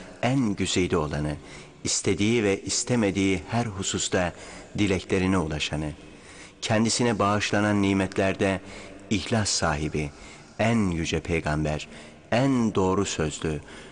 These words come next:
şefaat ettiğini kurtaran, şefaat etme hakkı verilenlerin en faziletlisi, kendisine bırakılan emanetlerde emin,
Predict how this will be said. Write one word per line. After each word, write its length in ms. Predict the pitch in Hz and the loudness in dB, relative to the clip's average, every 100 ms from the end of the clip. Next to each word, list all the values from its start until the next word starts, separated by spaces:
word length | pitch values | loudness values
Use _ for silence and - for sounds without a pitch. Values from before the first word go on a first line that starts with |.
| - | -8
şefaat 500 | - 101 101 98 104 | -2 0 2 2 2
ettiğini 400 | 95 - 104 98 | -2 0 2 2
kurtaran, 680 | - 95 - 95 101 117 - - - - - | 0 -4 0 2 2 0 -6 -14 -16 -12 -6
şefaat 560 | - 98 - 95 92 | -2 0 2 0 2
etme 280 | 95 - 107 | 0 0 0
hakkı 420 | 87 92 - 104 | 0 -4 -2 0
verilenlerin 760 | 90 90 87 87 87 90 87 76 - - - - | 2 2 2 2 2 2 0 -2 -10 -18 -20 -4
en 320 | 104 110 101 80 | 0 2 2 0
faziletlisi, 1000 | - 85 90 82 80 87 - 90 85 76 - - - - | -2 0 0 0 0 -2 0 0 0 -4 -14 -16 -16 -10
kendisine 560 | - 101 107 104 127 117 | 0 2 2 2 2 4
bırakılan 420 | 107 104 107 104 | 2 2 2 2
emanetlerde 800 | 104 101 101 98 104 101 95 95 - | 4 4 4 2 2 2 2 0 0
emin, 520 | 95 95 107 120 123 | 2 2 2 2 -2